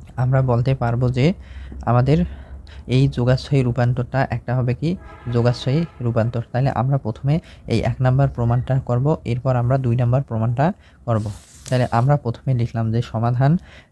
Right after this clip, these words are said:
যে টি sub z r cube tends to r square বর্ণিত চিত্রণ, এটা আমরা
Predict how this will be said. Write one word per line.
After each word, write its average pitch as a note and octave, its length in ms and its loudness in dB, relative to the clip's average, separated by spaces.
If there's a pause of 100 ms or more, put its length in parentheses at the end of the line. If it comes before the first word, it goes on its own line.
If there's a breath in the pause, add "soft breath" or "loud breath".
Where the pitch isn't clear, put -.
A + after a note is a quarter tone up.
(160)
যে B2+ 100 2 (140)
টি B2+ 100 0 (160)
sub B2 180 0 (100)
z - 20 0 (340)
r - 20 0 (100)
cube C#3+ 260 0
tends A#2+ 280 0
to C3 80 -4 (200)
r - 20 0 (100)
square C#3 280 -2
বর্ণিত A#2+ 300 0 (140)
চিত্রণ, A#2 360 -4
এটা A#2 180 -6
আমরা B2 140 0